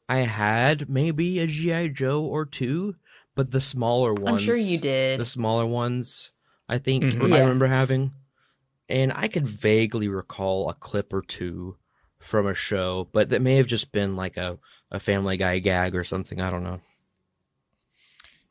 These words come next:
Speaker 3: Yeah, so
Speaker 2: <laughs>
Speaker 3: I, I was initially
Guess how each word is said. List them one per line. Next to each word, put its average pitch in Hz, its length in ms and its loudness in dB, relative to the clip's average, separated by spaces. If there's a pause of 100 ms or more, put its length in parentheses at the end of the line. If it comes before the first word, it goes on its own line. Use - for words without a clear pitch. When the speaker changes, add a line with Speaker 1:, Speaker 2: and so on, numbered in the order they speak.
(260)
Speaker 3:
Yeah, 127 320 2
so 180 420 4
Speaker 2:
<laughs> - 40 -8
Speaker 3:
I, 139 420 2 (800)
I 139 80 2
was 151 340 0
initially 123 800 -2